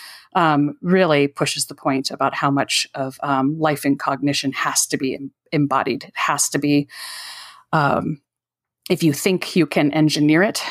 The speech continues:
and we can get into that later, that's delusional. And he, he, um, he will make that, uh, axiomatic.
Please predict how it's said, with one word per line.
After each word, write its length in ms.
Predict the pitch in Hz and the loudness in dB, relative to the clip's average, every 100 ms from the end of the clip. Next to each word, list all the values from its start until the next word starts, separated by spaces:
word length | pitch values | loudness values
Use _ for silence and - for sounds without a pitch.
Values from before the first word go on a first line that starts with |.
| - - | -12 -10
and 80 | 165 | -6
we 80 | 151 | -4
can 120 | 147 | -4
get 120 | 143 | -2
into 140 | 147 143 | -2 0
that 160 | 139 | -2
later, 280 | - 143 143 | -2 0 0
that's 400 | 143 143 - - | 2 0 0 -2
delusional. 580 | - 151 147 143 143 135 | -2 0 2 2 2 2
And 120 | 135 | 0
he, 180 | 143 147 | 0 -2
he, 520 | - 156 143 139 120 - | -2 0 2 2 0 -6
um, 500 | 143 135 131 135 156 - _ - - - - | -6 -2 -2 -2 -4 -8 _ -20 -16 -16 -14
he 420 | - 160 156 147 147 _ _ - | 0 4 4 2 -2 _ _ -2
will 220 | 156 139 | 0 2
make 240 | 143 143 | 0 0
that, 340 | - 135 - - | 0 -2 -2 -4
uh, 60 | - | -4
axiomatic. 840 | - 143 - 139 127 127 127 - | -4 -4 -2 -2 -2 -4 -4 -8